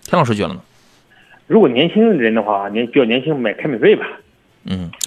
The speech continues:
Speaker 2: 所以说
Speaker 1: 凯美-，凯美瑞最好的是二点五升配八A T的。
Speaker 2: 对，虽然说
Speaker 1: 嗯。
Speaker 2: 动力都一般，但是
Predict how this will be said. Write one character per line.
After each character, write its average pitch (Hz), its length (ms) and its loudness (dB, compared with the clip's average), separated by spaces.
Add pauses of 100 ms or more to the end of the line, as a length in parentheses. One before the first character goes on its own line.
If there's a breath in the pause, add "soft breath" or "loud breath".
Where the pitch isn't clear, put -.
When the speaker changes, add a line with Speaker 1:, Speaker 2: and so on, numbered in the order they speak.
(120 loud breath)
Speaker 2:
所 196 80 4
以 226 60 6
说 226 60 2
Speaker 1:
凯 185 120 4
美-， - 20 2
凯 202 200 4
美 156 80 4
瑞 190 120 6
最 208 160 4
好 92 160 0
的 - 80 -6
是 - 160 -2
二 156 120 6
点 131 120 2
五 120 140 -2
升 127 160 0
配 127 100 2
八 127 160 2
A 160 80 0
T 214 200 -2
的。 - 100 -6 (460)
Speaker 2:
对， 131 240 2
虽 208 100 6
然 214 80 4
说 240 160 6 (120)
Speaker 1:
嗯。 208 260 -2 (180)
Speaker 2:
动 247 180 4
力 156 120 4
都 220 120 4
一 190 120 0
般， 175 320 2
但 170 100 2
是 120 540 -2